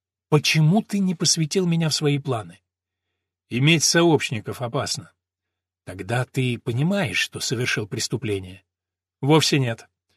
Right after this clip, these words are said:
Преступления совершают другие. Мне пора открывать магазин, хотя он и мой собственный». Я коснулся дверной ручки, и тут Бейкер тихо спросил: «Кто сдал Марула?»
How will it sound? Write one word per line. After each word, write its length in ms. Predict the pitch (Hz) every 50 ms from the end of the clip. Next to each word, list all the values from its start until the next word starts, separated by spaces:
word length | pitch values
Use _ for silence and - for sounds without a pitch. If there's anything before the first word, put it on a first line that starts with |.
| _ _ _ _ _
Преступления 640 | _ 196 190 190 - - 220 196 233 247 226 202 175
совершают 500 | 156 - 180 165 160 - - 180 156 135
другие. 400 | 127 147 147 139 127 107 90 82 - _ _ _ _ _ _ _ _ _ _ _ _ _ _
Мне 320 | 147 160 180 190 185 147
пора 240 | - - 175 165 160
открывать 440 | 139 - - 165 156 156 143 123 -
магазин, 500 | 139 143 143 156 156 139 131 101 82 - _ _
хотя 260 | - 110 - 147 135
он 180 | 123 127 120 117
и 40 | 117
мой 180 | 120 120 110
собственный». 600 | - - 135 107 - - - 92 82 82 82 _ _ _ _ _ _ _ _ _ _ _ _ _ _ _ _
Я 180 | 226 247 247 226
коснулся 520 | 220 208 - 226 220 214 180 - - 180
дверной 360 | 156 165 175 165 170 170 170
ручки, 340 | 180 226 240 214 - - 185
и 40 | 160
тут 180 | - 196 156
Бейкер 480 | 131 117 123 175 202 202 170 - 175 156
тихо 320 | - - - 175 - 175
спросил: 580 | 160 - - - 151 143 - - 139 107 - - _ _ _ _ _ _ _ _ _ _ _ _
«Кто 480 | _ - - - 143 147 147 143 135 - _
сдал 480 | - 113 - 117 110 127 143 135 127 127
Марула?» 640 | 127 135 143 147 156 160 156 127 101 90 - - -